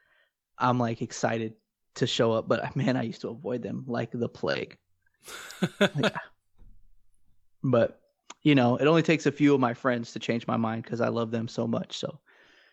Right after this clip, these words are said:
Speaker 1: if they start, when they start hosted, started hosting them, I was, like, sharing it, like, "Hey, go out to this, go out to this." But then they'd be like, "Hey, you gonna come?" And I'd be like, "Oh, probably not." <laughs>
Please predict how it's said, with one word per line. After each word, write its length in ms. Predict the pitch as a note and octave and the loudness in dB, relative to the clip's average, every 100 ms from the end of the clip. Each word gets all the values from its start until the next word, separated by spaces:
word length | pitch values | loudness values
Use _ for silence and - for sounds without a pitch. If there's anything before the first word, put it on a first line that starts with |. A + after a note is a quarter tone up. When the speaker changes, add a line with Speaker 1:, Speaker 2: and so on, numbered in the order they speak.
| _ - | _ -8
Speaker 1:
if 120 | B2 | -2
they 120 | A#2+ | -2
start, 280 | A#2 A#2 - | 0 0 0
when 140 | B2 A#2 | 2 2
they 100 | A#2 | 2
start 220 | - - | 0 0
hosted, 440 | C3+ B2 - - | 2 0 0 -6
started 320 | - C3+ B2+ A#2 | 0 2 4 4
hosting 380 | C#3+ C3+ A#2+ | 2 0 0
them, 180 | A2+ A2+ | -2 -2
I 80 | A2+ | -4
was, 100 | A2+ | -4
like, 140 | B2+ | -6
sharing 340 | - A#2+ A#2 A#2 | -2 -2 0 -2
it, 120 | - | -4
like, 120 | C#3 | -4
"Hey, 160 | G#3+ G3+ | 2 4
go 140 | G3+ | 6
out 140 | G#3+ G3+ | 4 2
to 80 | G#3 | -2
this, 240 | A3+ G3 | 0 -2
go 140 | - | -2
out 120 | F#3+ F3+ | -2 0
to 60 | |
this." 380 | G3 G3 F3 - _ _ _ _ _ | 4 4 2 -6 _ _ _ _ _
But 100 | C3 | 2
then 120 | C#3+ | 4
they'd 120 | C3+ B2+ | 6 6
be 80 | |
like, 100 | B2 | 4
"Hey, 140 | C3+ F#3+ | 6 4
you 100 | F3 | 6
gonna 160 | F3 | 4
come?" 280 | E3 F#3 F#3+ | 4 4 4
And 80 | C#3+ | 2
I'd 80 | B2+ | 2
be 60 | |
like, 180 | B2 A#2+ - | 0 0 0
"Oh, 180 | B2 A#2+ | 0 2
probably 260 | B2 A#2 | -2 -4
not." 220 | A#2 B2 | -6 -8
<laughs> 40 | - | -4